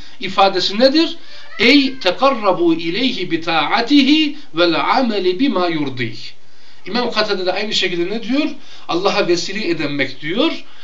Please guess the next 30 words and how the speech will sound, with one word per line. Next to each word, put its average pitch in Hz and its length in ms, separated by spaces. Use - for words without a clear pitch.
Allah'a 175 540
itaat 180 560
ederek, 131 540
Allah'ın 165 360
emir 202 380
ve 160 220
nehilerini 165 640
gözeterek 165 680
ve 165 40
onun 165 460
razı 147 360
olacağı 180 520
amelleri 147 580
ortaya 151 460
koyarak 139 400
ne 175 80
yapmaktır? 147 640
Allah'a 151 340
yakınlaşmış 165 680
olmaktır. 117 580
Yine 262 200
mesela 247 380
İbn 247 160
Kesir 233 540
kardeşler 165 460
bu 214 80
ayetin 202 320
tefsirinde 180 540
diyor 262 220
ki 320 280